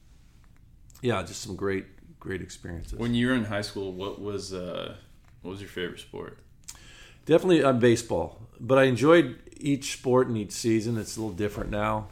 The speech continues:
Speaker 2: Mm-hmm.
Speaker 1: You know, I, I, you know, the era I grew up in, you, you, you played what was in season. And so,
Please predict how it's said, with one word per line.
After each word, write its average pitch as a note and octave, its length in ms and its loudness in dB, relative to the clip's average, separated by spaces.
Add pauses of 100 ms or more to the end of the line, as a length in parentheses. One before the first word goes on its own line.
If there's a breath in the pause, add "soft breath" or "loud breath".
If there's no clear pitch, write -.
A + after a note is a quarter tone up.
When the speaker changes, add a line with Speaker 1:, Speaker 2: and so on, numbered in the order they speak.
(120)
Speaker 2:
Mm-hmm. G#2 160 -12
Speaker 1:
You G#2 60 -6
know, G2+ 80 -4
I, G2 300 -4
I, F#2+ 320 -6 (1120 soft breath)
you A2 140 -6
know, F#2+ 120 -8
the A#2 180 -10
era A#2+ 240 4
I - 20 0
grew G#2+ 220 2
up A2 140 -2
in, G2 380 -2
you, G#2 460 -4 (640)
you, C3+ 560 -14
you C#3+ 120 -6
played C3+ 300 4
what B2+ 200 2
was A#2+ 160 -2
in G#2+ 100 -2
season. A#2 440 -4 (440)
And G2+ 320 -8
so, G2 500 0